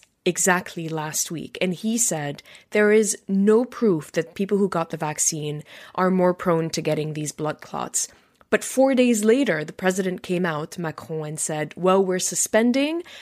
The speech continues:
out of an abundance of caution, and we're waiting for the E M A to get back to us on what they think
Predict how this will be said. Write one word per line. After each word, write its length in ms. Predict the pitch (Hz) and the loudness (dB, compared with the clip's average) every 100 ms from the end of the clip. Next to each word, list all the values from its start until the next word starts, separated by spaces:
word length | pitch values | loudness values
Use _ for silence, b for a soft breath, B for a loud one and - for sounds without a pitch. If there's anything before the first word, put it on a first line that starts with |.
| B | B
out 160 | 175 185 | 0 2
of 100 | 170 | 2
an 100 | 180 | 0
abundance 540 | 165 175 180 190 185 | 0 0 2 0 0
of 140 | 147 - | -6 0
caution, 580 | 202 214 - 269 277 277 B B | 2 2 2 0 0 -4 B B
and 140 | 185 | -4
we're 100 | 180 | -2
waiting 380 | 180 180 190 214 | 0 4 4 4
for 160 | 208 180 | 0 0
the 280 | 175 - 165 | 0 0 0
E 60 | |
M 140 | 156 160 | 0 0
A 160 | 151 | -2
to 120 | - - | -4 -6
get 180 | - | -4
back 260 | 160 156 - | -2 -4 -4
to 120 | - | -4
us 200 | 151 151 - | -2 -2 -2
on 240 | 160 151 | -4 -2
what 200 | 160 - | -2 -2
they 140 | 147 | -4
think 500 | 139 160 147 143 - | -4 -4 -4 -4 -10